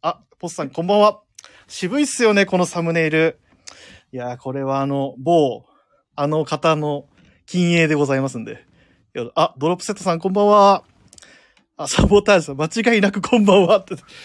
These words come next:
いい使い方っすね。あ、<laughs> 我が息子よ。あ、ありがとうございます。えー、親子でプラス一さん、改め、えー、僕の、えー、第二のお父さん、おはようございます。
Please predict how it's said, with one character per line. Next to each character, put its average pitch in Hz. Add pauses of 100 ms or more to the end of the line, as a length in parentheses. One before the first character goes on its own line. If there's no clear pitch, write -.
(540)
い 180
い 180
使 180
い 175
方 185
っ -
す 190
ね。 180
あ、 175 (480)
<laughs> -
我 175
が 196
息 175
子 175
よ。 165
あ、 - (160)
あ 226
り -
が 262
と -
う -
ご 214
ざ 220
い -
ま 247
す。 - (580)
え 135
ー、 -
親 147
子 139
で 127
プ 131
ラ 131
ス 131
一 127
さ 127
ん、 139
改 139
め、 123
え 127
ー、 -
僕 131
の、 143 (140)
え 127
ー、 117
第 160
二 151
の 123
お 110
父 117
さ -
ん、 110
お -
は 110
よ 120
う -
ご -
ざ 123
い -
ま 117
す。 -